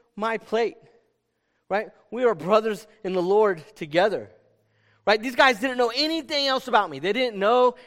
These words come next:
if I liked hymns or contemporary music.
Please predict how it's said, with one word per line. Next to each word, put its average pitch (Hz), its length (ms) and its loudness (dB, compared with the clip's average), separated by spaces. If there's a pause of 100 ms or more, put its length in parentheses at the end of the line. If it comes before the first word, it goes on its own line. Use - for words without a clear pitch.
if 180 140 -6
I 196 80 2
liked 190 240 -2
hymns 220 420 -2
or 190 80 -4
contemporary 226 640 -2
music. 247 480 -8